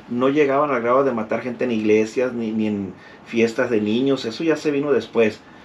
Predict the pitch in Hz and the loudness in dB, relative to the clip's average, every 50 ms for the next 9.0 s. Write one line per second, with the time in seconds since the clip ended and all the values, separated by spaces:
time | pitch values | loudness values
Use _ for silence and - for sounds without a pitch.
0 | - - 117 110 107 104 - - 113 117 123 110 98 - - - - - 113 151 | -10 -4 -2 -2 -2 -2 0 2 2 4 4 2 0 -4 -10 -10 -6 -4 -4 -2
1 | 151 - 208 202 - 147 135 123 120 113 110 107 104 - - - - - - 110 | 0 0 0 0 0 -2 -2 -2 -2 -2 -2 -2 -2 -4 -8 -14 -18 -18 -16 -16
2 | 110 107 - - - - - 110 120 131 139 147 143 139 - 151 156 151 151 131 | -14 -14 -16 -18 -18 -18 -6 0 2 4 4 4 2 0 2 2 2 2 0 -2
3 | 117 123 120 123 139 143 143 131 110 - - - - - - - - 123 117 113 | -2 -2 -2 0 2 2 2 0 0 -4 -10 -20 -20 -20 -20 -10 -6 -4 -4 -2
4 | 113 131 135 147 156 160 156 143 123 117 110 107 104 104 117 107 - 113 113 117 | 0 0 2 2 4 4 4 4 2 2 0 -4 -6 -6 -8 -8 -6 -4 -4 -4
5 | 120 - 151 - 143 131 139 151 151 139 - - - - - - - - 110 107 | -4 -4 -4 0 0 2 2 2 0 -2 -6 -12 -20 -20 -20 -20 -14 -8 -6 -4
6 | 160 185 156 - - 143 160 - - 127 143 180 190 - - - - - - 117 | -2 -2 -2 -2 -2 -4 -4 -4 -6 -6 -8 -10 -12 -14 -18 -20 -14 -8 -6 -6
7 | 127 143 151 165 170 165 147 120 107 - - 113 107 110 143 156 - - - 143 | -4 -4 -4 -4 -4 -4 -4 -6 -6 -6 -6 -6 -4 0 0 0 0 0 0 0
8 | 143 143 139 143 135 - 120 113 113 120 117 113 110 110 117 110 110 110 104 | 0 0 -2 -6 -8 -6 -4 -4 -2 -2 -4 -4 -4 -2 -4 -2 0 0 -2